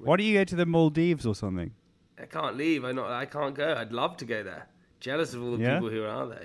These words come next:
Speaker 2: Yeah. But why would I go and spend money on a hotel room if, like, it's just 'cause hotel rooms used to be exciting, right? This is what I think. Hotel rooms used to be exciting 'cause it was, like, a day out and stuff like that. I understand if you have kids and stuff, it's great.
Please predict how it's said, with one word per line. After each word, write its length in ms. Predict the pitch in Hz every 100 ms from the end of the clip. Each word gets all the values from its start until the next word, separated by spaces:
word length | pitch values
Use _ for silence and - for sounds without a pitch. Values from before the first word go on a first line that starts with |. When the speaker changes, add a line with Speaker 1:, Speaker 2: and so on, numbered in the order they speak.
| -
Speaker 2:
Yeah. 180 | 127 113 - _ - - - -
But 160 | 185
why 180 | 226 294
would 160 | 339 302
I 80 |
go 160 | 254 220
and 100 | 220
spend 300 | - 190 190
money 240 | 180 185
on 80 | 170
a 80 | 151
hotel 500 | 139 151 147 135 135
room 280 | 104 110 -
if, 260 | - 147 - - 127
like, 200 | 143 143
it's 160 | 170 208
just 160 | 196 - - -
'cause 140 | 240
hotel 400 | 214 277 302 294
rooms 260 | 247 220 175
used 180 | 214 -
to 60 |
be 60 | 202
exciting, 480 | 147 - 151 139 120
right? 140 | 113
This 80 | 139
is 60 | 147
what 80 | 139
I 60 |
think. 220 | 131 113
Hotel 240 | 127 190 240
rooms 180 | 226 180
used 140 | 180
to 20 | -
be 80 |
exciting 460 | 147 - 143 143 143
'cause 100 | 135
it 60 | 127
was, 100 | 120
like, 120 | 123
a 40 |
day 240 | 117 135 131
out 220 | 127 113
and 100 | 113
stuff 220 | 139 123
like 80 | 123
that. 100 | 120
I 100 | 120
understand 280 | 170 170 156
if 140 | 131
you 80 | 131
have 180 | 123 -
kids 320 | - 151 120
and 80 | 110
stuff, 280 | - 92 -
it's 120 | -
great. 300 | - 98